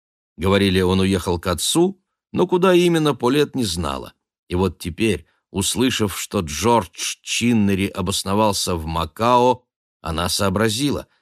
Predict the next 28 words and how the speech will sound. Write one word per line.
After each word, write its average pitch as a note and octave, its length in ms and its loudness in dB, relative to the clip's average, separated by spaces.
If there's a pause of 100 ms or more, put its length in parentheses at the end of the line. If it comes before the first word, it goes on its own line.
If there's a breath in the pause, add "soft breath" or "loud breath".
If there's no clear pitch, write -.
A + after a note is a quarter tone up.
(180)
вполне D#2+ 460 -4
возможно, F2 640 -2
там G2+ 360 0
обитает F2 720 -4
и A2 60 0
Дрозд, C3+ 560 0 (240)
встречи E2+ 540 -4
с G2 100 -2
которым G#2+ 400 0
ей G#2 220 2
не A2 180 2
избежать, A#2+ 640 -2
сопровождая F#2+ 720 -2
Пенроуза F#2 720 0
в F2 80 -2
дом F#2 200 0
художника. F2+ 720 -4 (720)
Учитывая, F#2 640 0
как F2+ 380 -2
они D#2+ 180 -4
расстались, A2+ 720 -2 (380)
не C#3+ 180 2
исключено, C#3 720 0
что F#2 220 -4
давний G2+ 480 2
знакомец F#2+ 840 0
найдёт G#2 500 0
способ - 600 -4